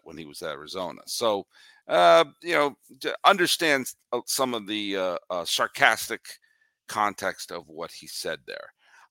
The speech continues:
Um, we're gonna talk about who owned baseball for the, uh, twentieth day of June. Um,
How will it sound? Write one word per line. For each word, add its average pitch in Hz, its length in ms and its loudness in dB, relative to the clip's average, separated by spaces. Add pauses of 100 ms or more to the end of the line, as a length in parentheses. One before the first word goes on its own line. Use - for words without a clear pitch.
(120)
Um, 143 520 6 (120)
we're 185 280 -2
gonna 170 180 -4
talk 147 380 0
about 139 280 0 (120)
who 160 180 -4
owned 135 160 -2
baseball 170 640 -4 (520)
for 117 520 -4 (160)
the, 101 500 -8
uh, 87 160 -6
twentieth 113 460 -8
day 104 320 -4
of 87 100 -10 (140)
June. 151 500 -6 (480)
Um, 95 800 -4